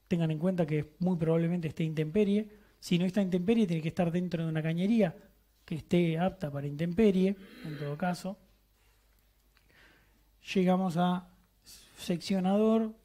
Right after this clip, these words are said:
y descargador de continua. Ese es un modelo particular de descargador de continua. No, no quiere decir que sean todos así. Inversor con el seccionador que tiene el mismo inversor y sale la alterna,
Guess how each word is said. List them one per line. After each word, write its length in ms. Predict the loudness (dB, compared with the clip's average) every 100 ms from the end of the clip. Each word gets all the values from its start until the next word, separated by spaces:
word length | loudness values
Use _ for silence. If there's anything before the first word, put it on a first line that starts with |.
| 0
y 160 | 4
descargador 640 | 4 4 4 6 4 4 2
de 100 | 2
continua. 600 | 0 2 4 4 0 -4
Ese 180 | -8
es 120 | -8 -6
un 180 | -4
modelo 460 | -4 0 2 4 4
particular 560 | 2 -4 -4 0 2 2
de 100 | 0
descargador 460 | 0 -2 0 2
de 80 | 0
continua. 460 | 0 -2 -2 -2 -4
No, 400 | -4 -6 -6 -8
no 120 | -6
quiere 180 | -4 -2
decir 180 | -2
que 80 | -2
sean 220 | -2 -4
todos 200 | -4 -4
así. 320 | -2 2 2 0 -8 -20 -20 -20 -20 _ _
Inversor 600 | 4 4 4 2 2 2
con 160 | 0 -2
el 120 | -2
seccionador 520 | -4 -4 -2 0 2
que 100 | 0
tiene 180 | 0 0
el 60 |
mismo 200 | 0 0
inversor 400 | 0 -2 -2 -2
y 80 | -4
sale 480 | -4 0 0 0 -4 -12 _ _ _
la 100 | -2
alterna, 600 | 0 4 2 4 4 2